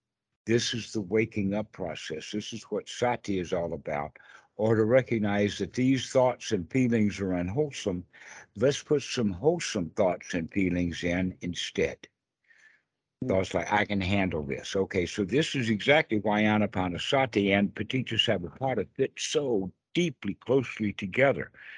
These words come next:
Speaker 1: that you can see exactly where Anapanasati practice is actually modifying these actual elements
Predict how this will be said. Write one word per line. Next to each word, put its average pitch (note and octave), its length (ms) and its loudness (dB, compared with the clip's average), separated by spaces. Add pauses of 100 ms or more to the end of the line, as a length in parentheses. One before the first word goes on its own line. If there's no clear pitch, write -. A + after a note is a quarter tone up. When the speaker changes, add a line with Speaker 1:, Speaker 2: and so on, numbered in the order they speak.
(160)
Speaker 1:
that G#2+ 140 2
you A#2 160 4
can G#2 100 -2
see E3 300 4
exactly A#2 520 0
where G2+ 400 4 (320)
Anapanasati G#2+ 1080 2
practice B2+ 640 0 (240)
is A2 200 2
actually G2+ 440 0
modifying G2 800 2
these F#2 300 2 (160)
actual F#2+ 680 -2
elements G#2+ 680 0